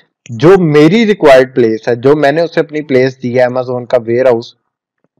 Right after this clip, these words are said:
warehouse का जो मैंने address provide किया, उसने मेरे warehouse के address तक पहुंचाना, बीच में जितने भी खर्चे हैं, transportation का हो या sea freight का, एयर freight का, custom clearance का,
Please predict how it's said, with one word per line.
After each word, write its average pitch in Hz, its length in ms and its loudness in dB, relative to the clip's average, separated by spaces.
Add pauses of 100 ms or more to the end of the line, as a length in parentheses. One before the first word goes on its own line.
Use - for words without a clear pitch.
(680)
warehouse 147 440 4
का 151 100 0
जो 139 120 0
मैंने 135 180 -2
address 127 300 2
provide 123 400 0
किया, 135 240 0 (260)
उसने 175 260 -8
मेरे 175 280 2
warehouse 151 500 2
के 180 100 -4 (140)
address 135 360 0
तक 147 160 -2
पहुंचाना, 127 420 -2
बीच 127 280 -8
में 160 140 -4
जितने 135 320 -4
भी 190 100 0
खर्चे 147 360 -2
हैं, 143 140 -2
transportation 135 800 -4
का 135 140 0
हो 131 320 0 (360)
या 131 180 4
sea 143 280 -2
freight 135 360 2
का, 131 260 4
एयर 135 280 -4
freight 127 380 -4
का, 131 200 0
custom 139 400 -6
clearance 127 460 -2
का, 123 260 0